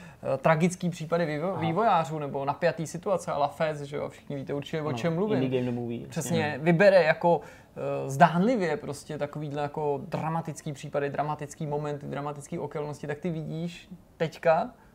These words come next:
Speaker 1: perspektivou těchto těch příběhů, že to vlastně jako ne, že je to v pohodě, ale tam na konci tam, tam bylo nějaký světlo, jo, v tom tunelu a furt jsou to prominentní
Speaker 2: Hmm.
Speaker 1: lidi, prominentní vývojáři, kteří jednou možná uspějou, po druhé neuspějou, možná se u toho rozhádají, možná to nebyl takový sukces,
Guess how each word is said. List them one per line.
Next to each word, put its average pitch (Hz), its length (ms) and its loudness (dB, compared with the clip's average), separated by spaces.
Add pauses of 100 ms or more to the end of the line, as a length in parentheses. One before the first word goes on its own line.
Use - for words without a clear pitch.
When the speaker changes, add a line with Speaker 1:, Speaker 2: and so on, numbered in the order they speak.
(160)
Speaker 1:
perspektivou 156 560 -4
těchto 165 300 0
těch 165 160 -6
příběhů, 151 380 -8
že 143 100 -8
to - 220 -8
vlastně 139 340 -4
jako 151 160 -6
ne, 165 200 0
že 196 80 2
je 185 60 2
to 170 100 0
v - 60 -8
pohodě, 147 420 0
ale 147 180 4 (420)
tam 160 100 0
na 170 80 8
konci 170 520 4 (260)
tam, 139 320 -8
tam 156 120 -2
bylo 170 120 0
nějaký 160 280 -2
světlo, 139 380 -6
jo, 139 100 -2
v 139 60 -8
tom 139 160 -8
tunelu 143 500 -4
a 131 60 -2
furt 175 260 -2
jsou 185 140 2
to 170 100 -2
prominentní 160 500 -2
Speaker 2:
Hmm. 160 40 -2
Speaker 1:
lidi, 160 180 -2
prominentní 156 400 -4
vývojáři, 156 300 0
kteří 151 200 -6
jednou 156 220 -4
možná 151 280 -4
uspějou, 156 260 -6
po 147 80 -8
druhé 151 180 -6
neuspějou, 160 420 -6
možná 147 280 -4
se 156 100 -8
u 151 100 -6
toho 156 160 -2
rozhádají, 156 580 0 (220)
možná 147 280 -2
to - 80 -6
nebyl 151 220 -4
takový 156 320 -4
sukces, 147 480 -6